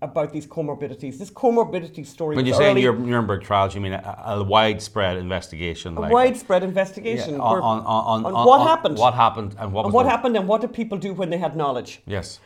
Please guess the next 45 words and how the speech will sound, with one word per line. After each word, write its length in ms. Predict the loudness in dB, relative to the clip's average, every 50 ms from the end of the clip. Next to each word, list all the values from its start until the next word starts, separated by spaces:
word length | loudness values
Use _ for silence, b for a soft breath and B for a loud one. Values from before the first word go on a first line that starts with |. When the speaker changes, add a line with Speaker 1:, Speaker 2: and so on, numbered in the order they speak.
| b b
Speaker 1:
So 200 | -6 -4 -2 -2
when 160 | 0 -2 -4
people 260 | -4 -4 -4 -2 -2
had 140 | -2 -2 -2
knowledge, 460 | -2 -2 0 0 -2 -4 -6 -10 -10
like 200 | -6 -6 -6 -4
Governor 320 | -2 -4 -4 -4 -4 -6 -8
Cuomo 460 | -6 -4 -4 -4 -4 -4 -6 -6 -6
in 200 | -8 -8 -6 -6
New 280 | -6 -6 -6 -6 -6 -6
York, 300 | -4 -2 -4 -4 -4 -8
who 100 | -10 -8
had 240 | -8 -8 -6 -6
knowledge, 460 | -6 -6 -6 -6 -8 -10 -12 -14 -20 b b b b b b b
um, 280 | -10 -8 -6 -6 -6 -8
who 120 | -8 -10
saw 360 | -12 -12 -6 -2 0 0 0 0
what 180 | 0 -2 -4
happened 340 | -4 -6 -8 -8 -8 -8 -8
in 140 | -8 -6 -4
Washington 400 | -4 -4 -4 -4 -8 -10 -10 -10
State, 360 | -10 -10 -8 -8 -8 -8 -8
where 340 | -8 -6 -4 -4 -6 -8 -10 -14
this 220 | -18 -18 -18 -20 -20 -16
massive 600 | -12 -8 -4 -4 -2 -2 -4 -6 -10 -14 -14 -14 -18 b b b b b
number 240 | -8 -6 -6 -6 -6 -8
of 60 | -10
people 280 | -10 -12 -12 -10 -10
had 120 | -10 -8 -4
died 360 | -4 -2 -2 -2 -4 -6 -6
in 100 | -8 -8
this, 220 | -8 -10 -10 -12
in 180 | -12 -10 -10 -10
this 160 | -10 -12 -14 -18 -20 -14
care 280 | -10 -8 -6 -6 -6
home, 380 | -6 -6 -8 -8 -8 -10 -14 b b b b b b b b _
um, 540 | -8 -6 -4 -4 -4 -4 -4 -6 -8 -10 -16 _ _ _ _ -8
you 80 | -6
know, 100 | -4 -4
he 140 | -4 -2 -2
knew 180 | 0 0 0 0
that, 260 | 0 -2 -4 -6 -8
and 160 | -8 -8 -6
yet 240 | -4 -4 -4 -6 -8
he, 480 | -10 -16 -16 -14 -14 -12 -12 -14 -16 -18